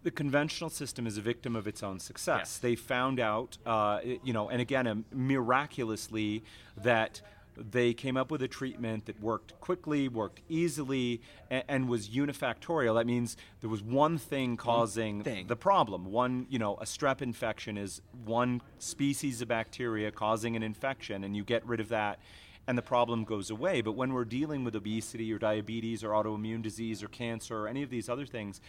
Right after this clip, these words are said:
Speaker 1: there is no one single thing. And that's, we're seeing the treatments are either very superficial, in other words, we can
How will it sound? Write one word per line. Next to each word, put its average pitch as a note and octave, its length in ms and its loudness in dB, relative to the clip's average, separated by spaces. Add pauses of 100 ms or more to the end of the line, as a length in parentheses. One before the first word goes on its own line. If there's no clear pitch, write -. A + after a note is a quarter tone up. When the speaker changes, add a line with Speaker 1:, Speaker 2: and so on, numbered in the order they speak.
(320)
Speaker 1:
there C#3+ 180 0
is F3 280 0
no C#3+ 160 2
one A#2+ 280 0
single G#2 380 -6
thing. C3+ 400 -4
And G#2+ 100 -2
that's, A#2 280 -4
we're B2 200 -2
seeing A#2+ 680 -2 (340)
the C#3+ 80 -4
treatments F3 500 -2
are D#3+ 140 -4
either B2 320 0
very B2 340 2
superficial, B2 1040 -6 (320)
in A#2 60 -2
other A#2+ 120 2
words, A#2 320 2
we A#2+ 120 2
can A2+ 320 -4